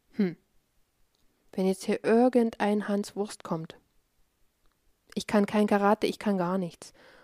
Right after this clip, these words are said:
Und nicht mal, wenn irgendein Mann kommt, der gar nichts im, Böses im Schilde haben muss.“ Das ist, kommt ja noch dazu. Man denkt dann automatisch, wenn man viel True Crime konsumiert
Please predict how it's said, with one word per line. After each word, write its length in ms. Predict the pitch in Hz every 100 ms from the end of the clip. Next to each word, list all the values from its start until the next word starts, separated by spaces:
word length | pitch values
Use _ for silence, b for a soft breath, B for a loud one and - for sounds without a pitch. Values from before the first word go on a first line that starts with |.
| b b
Und 160 | 202 202
nicht 200 | 233 254
mal, 200 | 240 214
wenn 140 | 202
irgendein 600 | - 214 214 202 190 185 - _
Mann 340 | 190 190 254 277
kommt, 480 | - 190 214 226 - _ -
der 100 | 202
gar 200 | 208 220
nichts 180 | 226
im, 160 | - 214
Böses 380 | - 220 214 214
im 120 | 190
Schilde 300 | - 247 262
haben 140 | 226
muss.“ 120 | 190 -
Das 200 | 208 -
ist, 140 | -
kommt 200 | - 214
ja 100 | 202
noch 140 | 185
dazu. 400 | - 170 - 240 226 B B
Man 120 | - 185
denkt 220 | 190 214
dann 140 | 220
automatisch, 720 | 160 180 180 175 220 277 -
wenn 100 | 190
man 300 | 180 175 170 - _ _ b b
viel 260 | - 233 226
True 220 | - 240
Crime 260 | - 240
konsumiert 720 | 233 233 214 202 208 262 294